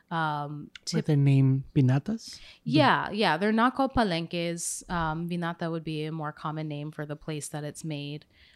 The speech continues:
Speaker 1: Um, and the, so starting from the, the cooking is in in-ground pits, um, definitely.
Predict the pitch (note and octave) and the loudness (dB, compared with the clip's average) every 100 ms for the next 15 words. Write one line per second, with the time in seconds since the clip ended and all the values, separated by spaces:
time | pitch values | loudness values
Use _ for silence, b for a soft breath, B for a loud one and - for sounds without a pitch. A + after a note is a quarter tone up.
0 | _ F3 D#3+ D3 C#3+ D3 D3 - F3 D#3+ | _ -6 -4 -4 -6 -10 -14 -10 -8 -6
1 | D#3+ D#3+ D#3 - - E3+ _ E3+ D#3+ C3 | -6 -8 -8 -12 -14 -20 _ -6 -6 -6
2 | F#3 E3+ D#3+ - F3+ F3+ F3+ E3+ E3+ D3+ | -4 -4 -4 -4 -4 -2 -4 -6 -6 -6
3 | D3 D3 D3+ _ - E3 D3+ C#3+ C#3 C#3 | -6 -10 -14 _ -16 -10 -8 -8 -10 -12
4 | D3 _ F3 F3 - E3+ F#3+ A3+ B3 b | -16 _ -12 -8 -8 -6 -6 -6 -8 b
5 | b b b _ F3 E3+ - F3 D#3+ D#3 | b b b _ -6 -6 -6 -8 -6 -6
6 | D3+ D3+ D3 - - E3+ E3+ D3+ D3 D3 | -8 -10 -12 -16 -8 -4 -4 -4 -6 -6
7 | D#3+ - F3 A3+ - - - - _ _ | -8 -6 -8 -8 -10 -10 -10 -14 _ _
8 | _ _ _ D3+ D3+ C#3+ C#3+ D3 D3 D#3 | _ _ _ -8 -6 -6 -6 -8 -6 -6
9 | F3+ F3+ G3+ G#3 A3+ | -6 -6 -4 -4 -6